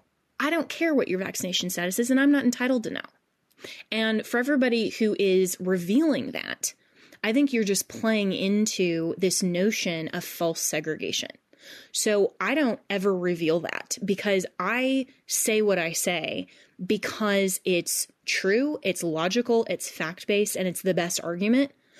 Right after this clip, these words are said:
And it would be true if I'm vaccinated. It would be true if I'm unvaccinated.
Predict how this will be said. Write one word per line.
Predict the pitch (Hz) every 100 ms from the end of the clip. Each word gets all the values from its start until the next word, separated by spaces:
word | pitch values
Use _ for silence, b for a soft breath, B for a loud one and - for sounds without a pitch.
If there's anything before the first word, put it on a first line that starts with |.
| B B
And | - 214
it | 233
would | 220 190 170
be | 220 262
true | - - 311 - 226 247 _ _ _ _ -
if | 185
I'm | 180 165
vaccinated. | 160 226 - 285 294 320 320 _ _
It | 190
would | 196 185
be | 180
true | - 190 226 262 -
if | 196
I'm | 196
unvaccinated. | 196 180 - - - - -